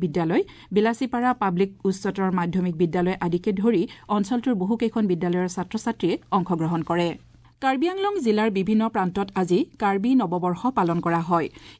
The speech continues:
ইংৰাজী বৰ্ষৰ দ্বিতীয় মাহ ফেব্ৰুৱাৰীত কাৰ্বি নৱবৰ্ষৰ পহিলা মাহ ঠাং ঠাং আৰম্ভ হয়। কাৰ্বিসকলৰ কৃষিকৰ্মৰ পৰিক্ৰমা এই সময়ৰ পৰাই আৰম্ভ হোৱাৰ সূত্ৰে এই মাহটোৱে বিশেষ তাৎপৰ্য বহন কৰে। কাৰ্বি নিংকান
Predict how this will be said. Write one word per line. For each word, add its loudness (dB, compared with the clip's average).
ইংৰাজী 2
বৰ্ষৰ 0
দ্বিতীয় 0
মাহ 2
ফেব্ৰুৱাৰীত 0
কাৰ্বি 2
নৱবৰ্ষৰ 0
পহিলা 2
মাহ 2
ঠাং 0
ঠাং 2
আৰম্ভ 0
হয়। 2
কাৰ্বিসকলৰ 2
কৃষিকৰ্মৰ 0
পৰিক্ৰমা 0
এই 2
সময়ৰ 0
পৰাই 0
আৰম্ভ 2
হোৱাৰ 0
সূত্ৰে 0
এই 2
মাহটোৱে 0
বিশেষ 0
তাৎপৰ্য 0
বহন 0
কৰে। 2
কাৰ্বি 0
নিংকান 0